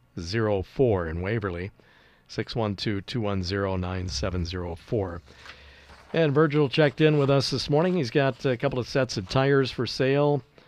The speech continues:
Uh, B F Goodrich two seventy-five sixty-five R twenties at a hundred and sixty for the set. And some Cooper tires, two seventy-five seventy R eighteens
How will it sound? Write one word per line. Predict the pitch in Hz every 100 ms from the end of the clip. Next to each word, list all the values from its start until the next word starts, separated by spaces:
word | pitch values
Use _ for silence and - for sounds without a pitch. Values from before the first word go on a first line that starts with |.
| _ _ _ _
Uh, | 92 92 95
B | 101 117
F | -
Goodrich | - 117 120 117 -
two | - 120
seventy-five | 139 113 104 123 113 104
sixty-five | - 131 - - 104 - 110 107
R | 104 104 101
twenties | - 135 143 139 135 123
at | 104
a | 98
hundred | 113 107
and | 98
sixty | - 147 - 127
for | 110 113
the | 101
set. | - 135 - - - - - _ _ _ _
And | 92 95 95 98
some | - 98
Cooper | - 165 135
tires, | 107 117 101 110 151 139 - _ _ - _ -
two | - 113
seventy-five | - 117 110 101 120 107 104
seventy | - 120 107 104
R | 104 107 -
eighteens | 135 147 - 120 110 120 135 127